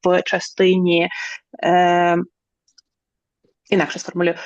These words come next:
Кабінету Міністрів немає і не, немає і не має бути повноважень щодо втручання в, е, кадрові питання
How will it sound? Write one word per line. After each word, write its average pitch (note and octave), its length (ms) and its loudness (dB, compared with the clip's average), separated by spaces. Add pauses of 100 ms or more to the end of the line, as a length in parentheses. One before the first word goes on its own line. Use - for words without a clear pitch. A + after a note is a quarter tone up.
Кабінету G#3+ 300 0
Міністрів G3 400 -4
немає F#3 640 0
і G#3+ 160 -6
не, F#3+ 120 -2
немає F#3+ 560 -4
і G3 160 -6
не F#3+ 140 -6
має F#3+ 360 -6
бути F3+ 460 -8 (220)
повноважень F#3+ 640 -2
щодо F#3 340 -4
втручання F3 840 -6
в, E3 60 -6 (400)
е, E3+ 340 -2
кадрові D#3+ 500 -6
питання E3 520 -10